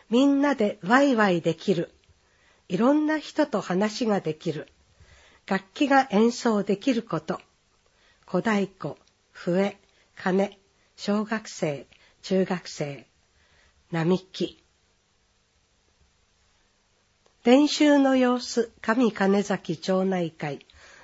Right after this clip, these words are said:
当日の様子、並木祭典会連合会の写真も掲載されています。大人が思う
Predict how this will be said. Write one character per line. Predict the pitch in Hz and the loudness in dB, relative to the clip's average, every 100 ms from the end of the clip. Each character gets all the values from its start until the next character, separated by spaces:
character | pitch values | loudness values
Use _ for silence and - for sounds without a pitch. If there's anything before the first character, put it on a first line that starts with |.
| _ | _
当 | 247 269 262 | 0 2 2
日 | 269 254 269 | -2 -2 0
の | 247 240 | 2 4
様 | 208 220 | 2 0
子、 | 214 - 214 202 _ _ _ _ | -2 -4 -6 -6 _ _ _ _
並 | 214 220 262 | -2 0 0
木 | 269 262 | -2 -4
祭 | 247 254 | -2 -2
典 | 254 262 233 | 0 0 0
会 | 226 185 160 | -2 -4 -2
連 | 165 226 240 | 0 2 2
合 | 240 226 | 0 -2
会 | - 202 185 | -2 0 2
の | 220 - - | 0 -4 -14
写 | - 208 | -6 -4
真 | - 269 247 262 | 0 0 2 2
も | 330 - - | 0 -2 -4
掲 | 202 190 | -2 0
載 | 202 190 | -2 -2
さ | 190 196 | -2 -2
れ | 190 | -2
て | 196 | -2
い | 190 | -2
ま | 196 220 | -2 -2
す。 | - - _ _ - _ _ _ _ - - - - - - | -6 -14 _ _ -20 _ _ _ _ -20 -20 -20 -20 -20 -4
大 | 214 | 0
人 | 214 311 311 302 | 6 6 8 6
が | 285 269 | 6 6
思 | 254 262 262 214 | 6 4 4 2
う | 165 | 0